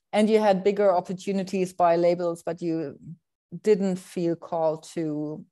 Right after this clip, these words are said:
kind of get under a contract. Can you talk a little bit about that? What does that mean to you?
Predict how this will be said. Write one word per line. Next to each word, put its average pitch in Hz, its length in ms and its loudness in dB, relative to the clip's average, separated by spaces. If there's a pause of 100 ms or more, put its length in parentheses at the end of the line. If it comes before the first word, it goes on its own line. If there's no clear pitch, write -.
(120)
kind 165 200 -8
of 156 120 -12 (120)
get 170 180 -2
under 165 380 -4
a 156 40 -6
contract. 170 540 -6
Can 180 180 -8
you 175 240 -8
talk 190 260 -8
a 220 40 -8
little 208 180 -6
bit 202 140 -6
about 180 380 0
that? 180 160 -2
What 185 160 -2
does 180 140 -6
that 170 120 -4
mean 165 240 -10
to 170 120 -14
you? 165 340 -12